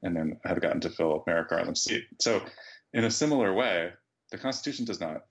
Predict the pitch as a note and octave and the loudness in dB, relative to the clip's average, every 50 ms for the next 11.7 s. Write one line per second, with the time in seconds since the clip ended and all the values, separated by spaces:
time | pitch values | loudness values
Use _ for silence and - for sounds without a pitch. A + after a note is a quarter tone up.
0 | _ _ _ _ - - - F2 E2+ D#2+ - B2 G2+ F#2 E2+ E2 E2+ D#2+ - E2+ | _ _ _ _ -8 -4 -4 -2 -2 0 0 2 2 0 0 0 -2 -2 -2 -4
1 | E2+ D#2+ D#2 D#2+ D2+ - E2 E2 - - - - - - - G1+ - - - - | -4 -4 -4 -4 -4 -2 -4 -4 -2 -2 -4 -4 -6 -6 -8 -8 -10 -10 -10 -10
2 | - - - - - - - _ - - - - - - _ _ - E2+ E2 D#2 | -10 -8 -6 -6 -6 -6 -10 _ -20 -20 -18 -18 -18 -20 _ _ -6 -4 -2 -2
3 | D#2 D#2 D2 - _ _ _ _ - - - - - C#3 A2+ G#2 F2+ F#2 - F#2 | -2 -6 -8 -12 _ _ _ _ -2 0 2 2 2 2 2 2 2 2 2 0
4 | F2+ E2+ D#2+ - F2+ E2 - - F2+ F2 F2 E2+ E2 D#2+ D#2+ - F2 E2 D#2+ D2+ | 0 -2 0 -2 -4 -4 -2 -2 0 0 0 0 -2 -4 -2 -2 -2 -2 -2 -4
5 | - - - - E2+ - - - - F2 A2 A#2+ - - - - _ _ - - | -8 -8 -8 -6 -6 -4 -4 0 0 2 2 0 -2 -4 -8 -14 _ _ -16 -12
6 | - - - - - - - A2+ G2 F2+ E2+ E2+ - - - - G#2 G2 F#2 F2 | -12 -10 -10 -12 -8 -4 0 2 2 2 0 -2 -6 -6 -2 2 2 2 2 0
7 | - - G#2+ A2+ B2 A#2 - C3 B2+ A#2 C3 B2 A#2+ A2+ - A2+ - - A#2 A2+ | -2 0 2 2 2 4 4 2 2 2 2 0 0 0 -2 -4 -2 0 0 0
8 | - - A#2+ G2+ - - - - F#2 F2+ F2 F2 - - G#2 G2+ F#2+ G2 F#2+ - | 0 0 -2 -2 -2 -4 -6 -6 -4 -2 -2 -2 -2 0 0 2 2 2 0 0
9 | G2 G#2+ A2 G2+ - - _ - F2+ G2 F2 F2+ F2 - - F2+ F2 E2 E2 - | -2 -2 -2 -4 -4 -10 _ -4 -2 -2 -2 -2 -2 -2 0 0 2 2 0 0
10 | - - - - E2+ D2+ - - C#2+ - - - A#2 B2 A#2+ A2 G2+ F#2 - - | 0 -2 -2 -4 -8 -8 -6 -8 -8 -8 -2 0 2 4 4 4 2 0 -2 -8
11 | - - - - - - - - - G2 F#2 E2+ E2+ - | -16 -20 -20 -18 -18 -18 -14 -6 -2 -2 -2 -2 -2 -4